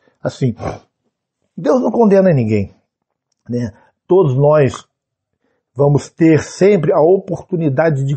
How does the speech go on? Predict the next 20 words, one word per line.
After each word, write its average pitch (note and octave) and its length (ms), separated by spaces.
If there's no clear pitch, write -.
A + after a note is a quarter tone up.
corrigir G3 800
os D#3 140
nossos E3 420
erros. A2+ 320
É B2 140
a B2 80
questão C3+ 420
da C3 120
reencarnação D3 640
aí, C3 140
é D3+ 60
um, D3+ 120
é D3 140
um - 20
sistema D3 480
que E3 140
mostra D3+ 280
bem E3+ 160
claro D#3+ 380
isso. A2+ 220